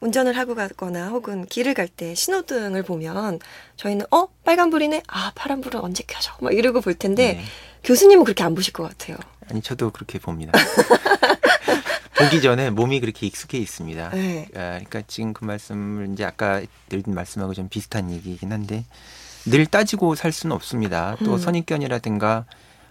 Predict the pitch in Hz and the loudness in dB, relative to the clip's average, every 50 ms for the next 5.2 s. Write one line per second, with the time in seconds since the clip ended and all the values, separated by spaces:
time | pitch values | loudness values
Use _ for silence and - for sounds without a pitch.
0 | _ - - 113 - - 185 196 202 196 185 180 165 151 143 135 120 117 113 104 | _ -8 -8 -6 -4 -2 0 2 2 2 2 0 0 -2 -2 -2 -2 -2 -2 -2
1 | 98 101 - - 117 - 107 113 - 123 120 113 107 - - _ - 101 101 123 | -4 -6 -8 -10 -10 -10 -8 -4 0 2 2 2 0 -2 -4 _ 0 2 2 4
2 | 127 127 127 120 113 104 101 113 123 117 95 85 95 104 101 98 101 101 110 107 | 4 4 4 2 2 2 2 2 0 0 0 0 0 0 0 0 0 0 -2 -2
3 | - 110 110 101 107 104 101 107 104 98 92 101 123 135 131 131 120 95 - - | -2 -2 0 0 0 0 0 0 -2 -2 0 0 0 0 0 -2 -4 -4 -2 -4
4 | 151 - - 76 71 82 101 127 143 - - - - - - - _ _ - 117 | -6 -4 -4 -4 -4 -4 -4 -6 -6 -10 -14 -20 -20 -20 -20 -20 _ _ -2 0
5 | 120 120 120 | 0 0 -2